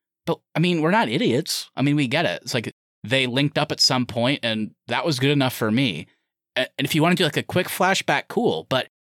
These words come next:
an entire another flashback episode where it just shows their relationship, it's like, yeah, I like these actors. I like that they're having scenes. But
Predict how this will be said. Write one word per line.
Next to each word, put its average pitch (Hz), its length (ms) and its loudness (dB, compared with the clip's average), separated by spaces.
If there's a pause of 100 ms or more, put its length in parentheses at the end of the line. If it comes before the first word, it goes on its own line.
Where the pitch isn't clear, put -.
(140)
an 143 80 0
entire 131 720 0
another 131 460 2
flashback 127 600 -2
episode 143 400 0
where 127 140 -2
it 113 60 -6
just 127 180 0
shows 120 300 -2
their 131 120 0
relationship, 113 520 -2
it's 131 120 -2
like, 104 200 -2 (420)
yeah, 190 200 0
I 139 100 2
like 160 160 2
these 139 180 0
actors. 147 340 0
I 143 60 2
like 147 140 2
that - 40 -18
they're 123 120 0
having 135 260 2
scenes. 143 560 2
But 113 320 0